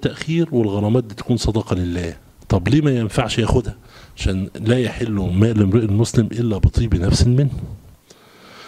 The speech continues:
طيب الصورة الثالثة اللي تخلي بيع القسط حرام ان يتفق الطرفين ان المشتري لو جاب الثمن بدري يل-، يلزم الطرف الاول انه يبيع له فوري،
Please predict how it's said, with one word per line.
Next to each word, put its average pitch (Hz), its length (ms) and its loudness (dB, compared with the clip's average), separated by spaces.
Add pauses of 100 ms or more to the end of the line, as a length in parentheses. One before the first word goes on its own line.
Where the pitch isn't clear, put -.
(140)
طيب 87 280 -8
الصورة 143 300 2
الثالثة 123 320 -2
اللي 95 120 -2
تخلي 120 260 -4
بيع 113 140 0
القسط 107 340 -2
حرام 113 380 0 (600)
ان 107 160 2
يتفق 104 500 0
الطرفين 90 800 0
ان 101 120 2
المشتري 95 500 0
لو 98 220 4
جاب 120 140 2
الثمن 120 440 0
بدري 147 360 0 (560)
يل-، 98 500 -2
يلزم 104 420 2
الطرف - 420 0
الاول 147 460 2
انه 107 180 4
يبيع 98 220 2
له 107 120 0
فوري، 87 400 0